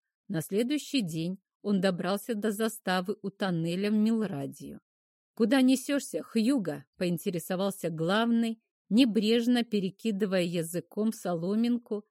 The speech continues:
из одного угла губ в другой. Он не любил Хьюго, а Хьюго не любил его, поэтому и смолчал, не сказал о разоренной обители, а только буркнул:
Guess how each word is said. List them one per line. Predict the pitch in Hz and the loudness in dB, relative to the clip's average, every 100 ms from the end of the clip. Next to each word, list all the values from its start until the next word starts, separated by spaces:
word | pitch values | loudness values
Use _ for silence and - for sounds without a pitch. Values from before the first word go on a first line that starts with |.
| _ - | _ -6
из | 202 190 | 0 0
одного | 175 170 160 | 0 0 0
угла | 233 233 247 | 0 0 0
губ | 214 220 214 | 0 -4 -6
в | 165 | -4
другой. | 160 233 175 139 139 - _ _ _ _ _ _ - | 0 0 0 -8 -10 -18 _ _ _ _ _ _ -6
Он | 185 214 | 2 4
не | 254 | 4
любил | 294 247 180 135 | 2 0 -2 -4
Хьюго, | - 165 143 135 143 - - | -6 -6 -4 -6 -10 -10 -8
а | 165 | -6
Хьюго | - 147 147 247 | -6 -6 -2 0
не | 277 | 0
любил | 185 185 151 180 | 0 -2 -4 -2
его, | 190 233 180 135 - _ - | 0 0 -2 -8 -14 _ -4
поэтому | 170 190 196 233 240 - | 0 0 0 0 0 -4
и | 254 | -6
смолчал, | 247 277 311 302 - 170 135 131 _ | 0 2 2 0 -2 -2 -2 -8 _
не | 180 208 | -2 -2
сказал | - 214 190 165 139 - | 0 -2 0 -2 -4 -4
о | 180 | -2
разоренной | 175 170 190 185 165 156 - | 0 0 0 0 0 -2 -4
обители, | 170 156 165 294 - 147 135 _ _ - | -4 -2 -2 -2 -4 -8 -8 _ _ -10
а | 180 | -6
только | - 247 233 190 | -2 -2 -2 -4
буркнул: | 160 156 - 147 | -2 -6 -4 -6